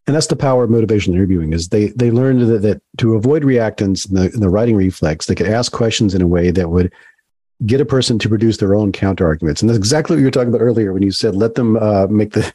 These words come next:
<laughs> make your argument for you," in a way. Like, it's theirs.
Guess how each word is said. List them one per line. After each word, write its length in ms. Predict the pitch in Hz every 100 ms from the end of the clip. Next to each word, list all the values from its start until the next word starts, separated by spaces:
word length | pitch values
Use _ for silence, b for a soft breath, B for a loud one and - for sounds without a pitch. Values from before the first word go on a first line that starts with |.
| _
<laughs> 100 | -
make 220 | 123 -
your 100 | 113
argument 320 | 113 120 107
for 160 | - 117
you," 160 | 135
in 60 | 143
a 20 |
way. 160 | 147 156 127 _ - - _ _ _ _ -
Like, 220 | 120 104 B B B B _ _
it's 200 | 160 151
theirs. 580 | 120 147 185 87 73 -